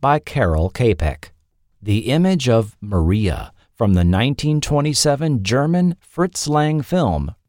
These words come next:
Metropolis remains in our collective consciousness, as her design was an obvious influence on later robotic characters.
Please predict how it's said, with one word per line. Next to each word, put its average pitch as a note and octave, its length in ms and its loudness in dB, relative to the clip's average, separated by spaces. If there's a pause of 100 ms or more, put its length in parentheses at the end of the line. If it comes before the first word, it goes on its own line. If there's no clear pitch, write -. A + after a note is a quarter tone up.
Metropolis F2+ 1000 -2 (240)
remains B2+ 640 2
in D3+ 160 0
our D#3+ 160 0
collective C#3 480 0
consciousness, G#2+ 760 -2 (280)
as E2 180 -2
her C3+ 160 0
design D3 600 0
was C3 260 2
an C3 100 0
obvious C#3+ 560 -2
influence F2+ 680 0 (100)
on G#2 280 2
later G#2 520 0 (120)
robotic E2+ 540 0
characters. F#2 800 0